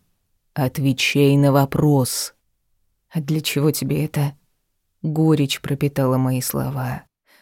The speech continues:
Горло хрипело, как во время тяжелой болезни.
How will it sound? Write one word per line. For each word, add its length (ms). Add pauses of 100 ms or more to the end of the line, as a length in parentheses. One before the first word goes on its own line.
(100)
Горло 360
хрипело, 840 (160)
как 200
во 140
время 300
тяжелой 400
болезни. 680